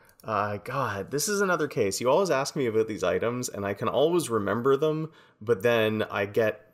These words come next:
confused as to which, uh, magic item description matches which thing.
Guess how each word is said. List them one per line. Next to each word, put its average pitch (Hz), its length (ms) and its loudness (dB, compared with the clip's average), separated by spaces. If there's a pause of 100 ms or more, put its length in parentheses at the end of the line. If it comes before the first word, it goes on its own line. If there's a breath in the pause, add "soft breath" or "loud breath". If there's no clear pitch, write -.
(140)
confused 127 960 -2
as 107 220 0
to - 120 -6
which, 107 440 2
uh, 117 160 0
magic 107 400 -4
item 101 260 0
description 95 560 -4
matches 92 420 -6
which 95 220 -2
thing. - 260 -8